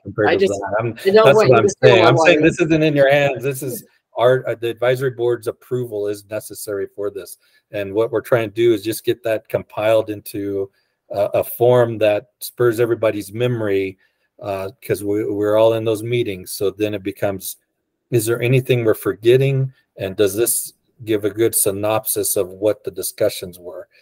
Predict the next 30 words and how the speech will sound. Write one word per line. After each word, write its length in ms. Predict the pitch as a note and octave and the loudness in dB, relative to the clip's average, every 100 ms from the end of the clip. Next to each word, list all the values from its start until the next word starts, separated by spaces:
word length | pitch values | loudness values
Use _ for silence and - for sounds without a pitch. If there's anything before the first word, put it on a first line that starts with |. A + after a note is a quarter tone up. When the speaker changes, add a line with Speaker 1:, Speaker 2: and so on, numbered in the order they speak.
| _ | _
Speaker 1:
That's 220 | - A2 | 0 2
really 200 | A#2+ B2 | 6 8
what 220 | A#2 G#2+ - | 6 4 0
we're, 320 | G#2 G2 G2+ | 0 0 -2
we're 160 | G#2+ | -4
needing, 360 | F#2 G#2+ G#2+ G#2 | -4 -4 -4 -4
because 260 | G2+ G#2+ G2 | -4 -4 -2
we're 140 | G#2 | -2
really 260 | G#2 C#3 C3 | 0 4 4
wanting 240 | A#2 G#2+ | 2 -4
to 80 | G#2 | -4
report 460 | G#2 - A2 G2+ - _ _ _ - | -6 -2 -2 -2 -6 _ _ _ -8
to 500 | A#2 G#2+ G#2 G2+ G2+ | -2 0 0 -2 -4
those 360 | G#2 G2 F#2+ | 0 0 0
committees 680 | - G2+ G2 A#2 A#2+ G#2+ G2 | -2 -2 2 4 4 2 -2
as 340 | G#2+ G#2 F#2+ - | -4 -2 -4 -6
to 180 | G#2 | -10
what 240 | F#2+ G#2 - | -2 -2 0
the 100 | G2+ | -2
advisory 520 | F#2 G2 G2+ G2+ G#2+ | 0 -2 -2 -2 -4
board's 480 | G2+ G2+ G2 G2 F#2+ _ _ _ _ | -2 0 2 0 -2 _ _ _ _
view 560 | G2+ G#2+ G#2+ A#2 A2+ G#2 | -14 -6 2 4 4 2
and 120 | F#2+ | -2
concerns 540 | G#2 F#2 - A2+ G#2 | -6 -4 -2 -2 -2
may 180 | G2+ G2 | -2 -2
be, 340 | G2 G#2+ G#2 | 0 0 0
and 140 | G#2 F#2+ | -2 -4
then 140 | G2 | -6
how, 440 | F#2 G#2+ G2 G2 - _ _ _ - | -2 0 2 0 -6 _ _ _ -12
uh, 200 | F#2 | -10